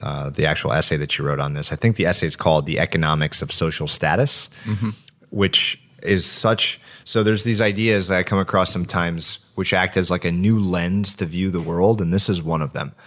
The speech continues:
Speaker 1: where the core idea is y-, your status, or maybe reputation is another word that you could use for status, is a cur-
Speaker 2: Reputation is the polite word for
Speaker 1: Right,
Speaker 2: it, 'cause
Speaker 1: right.
Speaker 2: the, the part of the problem is that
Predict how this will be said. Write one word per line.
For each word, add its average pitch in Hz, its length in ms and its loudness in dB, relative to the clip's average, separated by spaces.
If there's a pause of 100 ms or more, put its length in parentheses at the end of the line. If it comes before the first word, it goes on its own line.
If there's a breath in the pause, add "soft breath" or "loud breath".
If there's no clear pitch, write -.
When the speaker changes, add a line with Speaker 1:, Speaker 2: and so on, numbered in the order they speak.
(440 loud breath)
Speaker 1:
where 101 200 2
the 92 100 2
core 113 280 2
idea 95 560 2
is 82 680 0 (760 loud breath)
y-, 98 300 -2
your 107 380 2
status, 90 720 0 (240)
or - 100 -14
maybe 87 280 2
reputation 85 640 2
is 87 120 -4
another 90 220 -2
word 90 340 -2 (140)
that 92 220 0 (260)
you 101 100 0
could 92 180 -2
use 95 160 2
for - 140 -2
status, 95 640 0 (400 loud breath)
is 101 180 4
a 98 60 6
cur- 117 100 0
Speaker 2:
Reputation 117 220 4
is 101 120 0
the 101 120 -8
polite 95 400 2
word 92 300 0
for 101 240 0
Speaker 1:
Right, 95 220 2
Speaker 2:
it, 98 120 -2
'cause 107 120 4
Speaker 1:
right. 80 140 2
Speaker 2:
the, 95 220 2 (580 loud breath)
the 95 160 -2 (220)
part 113 160 4
of 98 60 0
the 95 60 -8
problem 92 380 2
is 90 120 0
that 92 180 -2